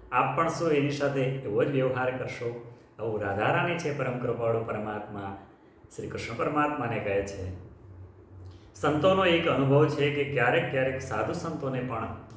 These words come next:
માયા સતાવે છે. એવું ડોંગરેજી મહારાજ છે, લખે છે કે માયા બંગલામાં રહેનારાઓને ત્રાસ આપે છે એવું નથી, વનમાં રહેનારા તપસ્વી લોકોને પણ એ સતાવે છે. માયા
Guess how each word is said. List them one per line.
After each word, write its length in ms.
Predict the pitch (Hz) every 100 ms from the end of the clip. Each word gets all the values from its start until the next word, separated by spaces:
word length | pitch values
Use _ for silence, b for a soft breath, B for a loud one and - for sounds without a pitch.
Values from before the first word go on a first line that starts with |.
| 92
માયા 280 | 92 98 131
સતાવે 440 | - - 101 101
છે. 140 | 101 101
એવું 120 | 104
ડોંગરેજી 340 | 107 104 143 151
મહારાજ 380 | 139 131 135 131
છે, 120 | 127
લખે 220 | 120 123
છે 180 | - 123 113 - B B -
કે 80 |
માયા 460 | 123 120 131 170 175
બંગલામાં 480 | 131 139 143 143 151
રહેનારાઓને 680 | 135 127 127 127 127 127 123
ત્રાસ 320 | 107 110 123 139
આપે 220 | 135 135
છે 120 | -
એવું 180 | 117 147
નથી, 280 | 147 143 139 - - - B B B -
વનમાં 420 | 110 131 151 165
રહેનારા 460 | 151 143 139 135 135 -
તપસ્વી 380 | - 135 135 180
લોકોને 380 | 180 170 165 147
પણ 220 | - 123
એ 60 | 113
સતાવે 440 | - 95 101 110
છે. 180 | - 95 - - B B B -
માયા 540 | 107 117 131 139 135